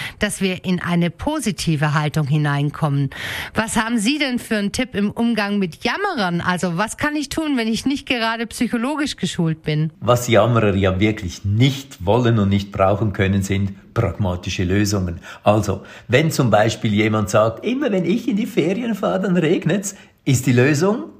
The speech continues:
Speaker 2: Fahr halt nicht in die Ferien. Tja, so einfach ist das. Oder geh an einen Ort in Arizona. Da gibt's einen, da regnet's nie.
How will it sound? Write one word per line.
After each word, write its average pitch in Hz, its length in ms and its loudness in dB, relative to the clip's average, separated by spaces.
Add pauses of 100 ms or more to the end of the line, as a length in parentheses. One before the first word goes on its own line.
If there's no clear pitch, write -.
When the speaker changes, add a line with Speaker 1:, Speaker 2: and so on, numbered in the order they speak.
(260)
Speaker 2:
Fahr 110 320 4
halt 165 180 2
nicht 202 220 0
in 214 100 0
die 202 80 -2
Ferien. 247 640 -2 (680)
Tja, 302 220 0 (120)
so - 140 0
einfach 220 320 2
ist 202 140 2
das. 185 140 4 (140)
Oder 160 200 4
geh 165 160 8
an 160 100 6
einen 151 240 4
Ort 160 260 4
in 170 80 0
Arizona. 151 640 0 (140)
Da 139 80 2
gibt's 190 280 0
einen, 151 240 2
da 147 100 4
regnet's 156 380 2
nie. 202 360 0